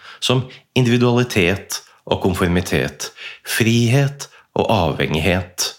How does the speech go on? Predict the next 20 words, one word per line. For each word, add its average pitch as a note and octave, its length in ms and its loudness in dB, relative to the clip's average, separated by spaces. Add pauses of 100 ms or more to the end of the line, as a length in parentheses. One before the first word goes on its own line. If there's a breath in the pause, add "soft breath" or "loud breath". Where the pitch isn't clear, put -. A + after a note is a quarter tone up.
(100)
og - 80 -2
så F2 140 0
videre. D2+ 320 -2 (1400 loud breath)
Moten C#3+ 560 2
blir A#2 160 4
slik G2+ 320 2
sett - 400 -2
et - 240 -6
unikt A#2 640 2
fenomen, A2+ 560 2 (420 loud breath)
der B2 220 0 (180)
alle A2 400 2
motstridende A2+ 880 2
hovedtendenser G2+ 1120 2
i - 160 0
sjelen F2+ 540 2
er G2 240 2
representert, C3+ 960 -2 (180)
skriver D2 400 0
han. C2 140 -4